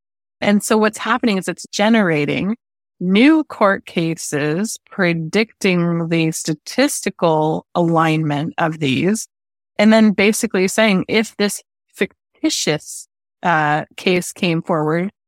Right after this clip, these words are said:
it would be aligned more likely to the cases that already exist. That's essentially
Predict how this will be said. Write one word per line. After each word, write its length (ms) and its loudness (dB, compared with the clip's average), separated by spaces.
it 60 -2
would 120 4
be 140 2
aligned 480 2
more 180 2
likely 720 -4
to 520 -2
the 80 -6
cases 380 -4
that 120 0
already 320 0
exist. 580 -4
That's 180 2
essentially 880 -2